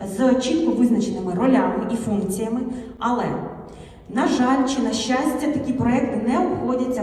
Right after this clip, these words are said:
без команди замовника. І це архіважливо, щоб ви звернули на це увагу. Традиційна організаційна структура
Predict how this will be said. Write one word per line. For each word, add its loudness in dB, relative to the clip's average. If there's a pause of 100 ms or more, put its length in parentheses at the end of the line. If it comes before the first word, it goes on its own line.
без 0 (100)
команди -2
замовника. -2 (580)
І -4
це 0
архіважливо, 0 (200)
щоб -8 (360)
ви 2
звернули 0
на -2
це -8
увагу. -4 (420)
Традиційна 0 (100)
організаційна 2
структура -2